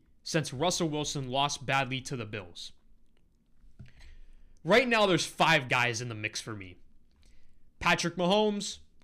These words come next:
Kyler Murray, Josh Allen, Russell Wilson, or Aaron Rodgers. Right now, I'd have to say Mahomes is the favorite, but we'll see after this week where it stands, because if the Cardinals win,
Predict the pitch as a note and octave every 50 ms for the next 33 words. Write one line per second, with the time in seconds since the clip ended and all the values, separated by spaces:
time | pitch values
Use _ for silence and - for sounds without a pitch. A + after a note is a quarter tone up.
0 | - _ - F3 D#3+ D#3 D#3 D#3 D#3+ D#3+ E3+ G3+ A3+ A3 G#3 G3+ F#3+ F3+ - -
1 | - - - - - - - A#2+ A2 D3 D3+ D3+ D#3+ D#3+ - - F#3+ F#3+ F#3+ F#3+
2 | F#3+ F#3+ F#3 F3+ F3 - - _ _ - C3 C3 D3+ F#3 - - G3+ F#3 F3 F3+
3 | F3+ F3+ F3 - F3+ F#3 F3+ E3+ - - - - C3+ C3 C3 C#3 D3 C#3+ D3 C#3
4 | C3+ C3 A#2+ A2+ A2 G#2 F#2+ F#2 - - - - - - - - _ _ _ _
5 | - - _ _ _ _ _ _ _ - C3+ D3 F#3 A3 G#3+ G3+ G#3 G#3+ G#3+ G#3+
6 | G#3+ G3+ E3+ D3 - F3+ F#3+ F#3 - G3+ F3 - - - G#3 G3 G3 G3 G3 G#3
7 | G#3 - - - - _ - C#3 C3 - - F3+ F#3 F#3+ F#3 F#3+ F#3+ F3+ - -
8 | - - - F3 F#3+ F#3+ D#3+ D3 E3 E3+ - - - - A3 A#3+ B3 G#3 G3+ A#3+
9 | B3+ B3 A#3+ - - - - - - - _ _ _ _ _ _ _ _ _ -
10 | D3 C3+ F3 G3+ - A#3 B3+ C4+ - - - E4 D4 G#3+ - - - - - D#3
11 | E3+ F3 - G3 F#3 F#3+ F#3+ - E3+ F#3 F#3 - D#3+ E3+ F#3 F#3 F3 - - -
12 | A3+ G#3+ G#3 E3 B2 A2+ B2 C3 - D#3+ C#3 D3+ C#3+ D3+ - - F#3+ F#3+ F#3+ F3+
13 | F#3+ F#3+ E3 C#3+ E3+ F#3 A3+ A#3+ A#3+ A#3 A3 G#3+